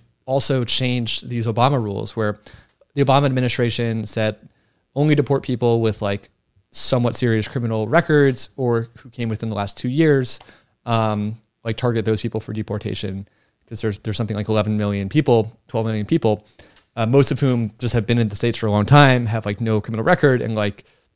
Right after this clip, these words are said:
it's just, you know, I think far worse to just, like, rip somebody out of their community in that situation. Um, and Trump said everybody, uh, functionally was a target for deportation.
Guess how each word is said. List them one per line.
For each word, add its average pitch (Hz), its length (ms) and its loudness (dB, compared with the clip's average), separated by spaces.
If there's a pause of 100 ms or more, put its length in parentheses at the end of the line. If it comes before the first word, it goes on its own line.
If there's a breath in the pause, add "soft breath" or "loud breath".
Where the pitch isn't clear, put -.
(100)
it's 123 180 -2
just, - 240 -4
you 127 60 -4
know, 98 180 0
I 107 60 -2
think 113 200 -4
far 104 240 2
worse 98 260 -2
to - 60 -10
just, 107 160 -8
like, 95 160 -10
rip 110 160 -4
somebody 107 260 -4
out 98 140 -2
of 95 100 -12
their 98 200 -8
community 101 520 -4 (380 soft breath)
in 117 80 -14
that 104 120 -4
situation. 117 640 0 (120)
Um, 110 440 -4 (800)
and 120 380 4 (280)
Trump 131 220 0
said 110 220 -2 (100)
everybody, 104 520 0 (120)
uh, 113 60 -10
functionally 104 640 -6
was 95 460 -4 (400 soft breath)
a 107 60 -12
target 101 360 0
for 113 100 -4
deportation. 101 600 0